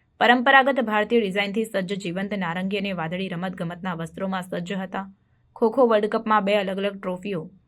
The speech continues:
પુરુષોની ચેમ્પિયનશિપ માટે વાદળી ટ્રોફી અને મહિલાઓની ઇવેન્ટ માટે લીલી ટ્રોફી રજૂ કરવામાં આવશે.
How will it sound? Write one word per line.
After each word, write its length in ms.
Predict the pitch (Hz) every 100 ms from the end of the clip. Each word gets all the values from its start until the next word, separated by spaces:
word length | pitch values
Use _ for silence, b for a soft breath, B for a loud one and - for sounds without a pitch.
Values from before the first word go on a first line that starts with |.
| _ _
પુરુષોની 560 | 226 240 240 269 233 233
ચેમ્પિયનશિપ 720 | - - 208 202 220 226 233
માટે 260 | 220 208 208
વાદળી 420 | 180 175 196 208
ટ્રોફી 320 | 208 196 226
અને 120 | 214
મહિલાઓની 500 | 202 175 185 190 208 -
ઇવેન્ટ 320 | 185 190 185
માટે 400 | 185 196 165 160 b b b -
લીલી 280 | 226 247 269
ટ્રોફી 320 | 233 208 220
રજૂ 240 | 190 185
કરવામાં 380 | 190 175 170 165
આવશે. 320 | 165 165 -